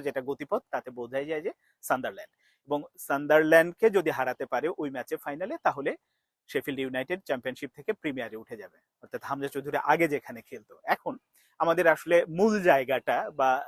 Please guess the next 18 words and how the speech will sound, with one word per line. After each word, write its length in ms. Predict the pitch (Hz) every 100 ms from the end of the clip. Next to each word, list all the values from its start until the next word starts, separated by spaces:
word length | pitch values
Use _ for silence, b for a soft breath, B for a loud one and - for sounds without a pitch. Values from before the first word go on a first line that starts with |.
| - _ _ -
দেখার 380 | 131 147 - 165 151
জায়গা, 280 | 147 143 147 147 139
আলোচনার 440 | 151 151 147 143 139 143
জায়গা 280 | 139 139 139 139
বা 100 | 139 135 143
নিজেদের 300 | 139 139 135 131
আগ্রহের 360 | 131 143 151 139
জায়গা 160 | 127 123
আসলে 160 | - 127 -
কোনটা? 280 | 117 - - _ _ _
শেফিল্ড 300 | - 143 143 139
উঠলো 180 | 131 139 131
কি 60 | 143
উঠলো 180 | - 135 135
না, 60 | 135
লেস্টার 280 | 127 - 135
নেমে 160 | 135 135
গেল 100 | 131